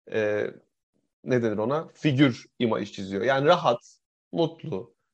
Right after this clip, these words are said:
biraz sarkastik her soruya cevap, şakalar, komiklikler. Şimdi bunu niye anlattım?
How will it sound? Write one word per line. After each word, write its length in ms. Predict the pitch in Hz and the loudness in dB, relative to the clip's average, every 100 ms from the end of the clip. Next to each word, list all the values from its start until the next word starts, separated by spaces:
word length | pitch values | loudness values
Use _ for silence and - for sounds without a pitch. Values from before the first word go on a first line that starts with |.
| - | 0
biraz 240 | 156 156 - | 4 4 6
sarkastik 640 | 139 139 135 - 131 - - | 4 4 0 -2 -14 -12 0
her 160 | 127 | 0
soruya 300 | 117 117 107 | 2 2 2
cevap, 260 | 98 92 - | 0 -4 -2
şakalar, 420 | 143 - 101 95 | -2 0 0 0
komiklikler. 580 | 131 120 - - 92 - _ _ _ - | -2 -4 -6 -10 -8 -10 _ _ _ -10
Şimdi 140 | 120 | -4
bunu 360 | 135 165 165 - | 0 2 0 -2
niye 200 | 143 165 | 2 4
anlattım? 540 | 156 123 120 - 233 | 4 2 -2 -4 -8